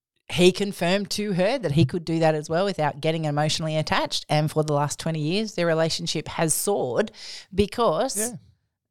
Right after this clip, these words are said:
Speaker 1: they are both now finding that they can go and have sex in these clubs and all the rest of it, and it scratches an itch, and they
Speaker 2: Yep.
Speaker 1: go back and they live their day-to-day life, and they love each other and they get along really well and they're best mates and all the rest of it.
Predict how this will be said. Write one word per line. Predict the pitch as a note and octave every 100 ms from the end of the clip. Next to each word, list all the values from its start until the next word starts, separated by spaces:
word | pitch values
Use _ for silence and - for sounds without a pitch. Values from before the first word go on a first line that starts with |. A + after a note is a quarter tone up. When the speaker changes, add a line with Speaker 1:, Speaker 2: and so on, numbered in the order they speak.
| F3 F3
Speaker 1:
they | F#3+ F#3
are | F#3
both | F3 F#3+ G3
now | F#3
finding | F3+ E3+ F3 F#3
that | F3+ C#3+
they | F3
can | -
go | F#3+ F#3+
and | G3
have | G3 F#3
sex | F#3+ G#3+ -
in | F#3+
these | F3+ F3
clubs | - G3+ G#3 G3
and | G3
all | F#3
the | F3
rest | G3 -
of | A3+
it, | G#3+ -
and | E3 F#3 F#3 F#3 -
it | F3+ - _ -
scratches | - F#3+ - F3+
an | F3+
itch, | A#3+ - -
and | G3+ G3 G3+ G3 -
they | G3+
Speaker 2:
Yep. | -
Speaker 1:
go | G3
back | G3 A3+ A3+
and | G3+
they |
live | G3+ G#3
their | F#3+ G3
day-to-day | F#3 G#3 G3+ G3+
life, | G3 G3+ C4 -
and | G#3+ G#3 - - - -
they | G3
love | G3+ F#3+ G3+
each | F#3 G3
other | G#3+ C4+
and | A#3 G3
they | F3+
get | F#3
along | F#3 F#3+ F#3
really | F#3+ F#3+
well | G3 C#4
and | A#3 F#3
they're |
best | F3 F#3+ -
mates | G3 -
and | F#3+
all | F#3
the | F#3+
rest | A3 -
of | D4
it. | C#4